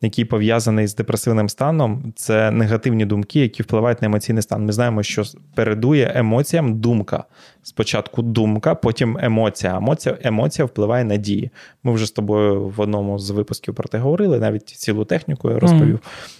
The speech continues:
Speaker 1: І виходить так, що якщо в тебе думка, типа, там, я,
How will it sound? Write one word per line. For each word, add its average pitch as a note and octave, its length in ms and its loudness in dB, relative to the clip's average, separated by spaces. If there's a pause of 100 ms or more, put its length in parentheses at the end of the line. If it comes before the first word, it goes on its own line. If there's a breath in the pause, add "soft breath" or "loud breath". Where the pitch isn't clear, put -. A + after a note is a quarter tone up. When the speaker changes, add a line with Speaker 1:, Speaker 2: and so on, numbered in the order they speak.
Speaker 1:
І B2 80 0
виходить D#3 300 2
так, D3 160 -2
що - 120 -4
якщо A#2+ 220 -2
в B2+ 40 -6
тебе A#2 220 0
думка, A#2 440 0
типа, - 300 -4
там, A#2 280 -4
я, G2+ 140 -4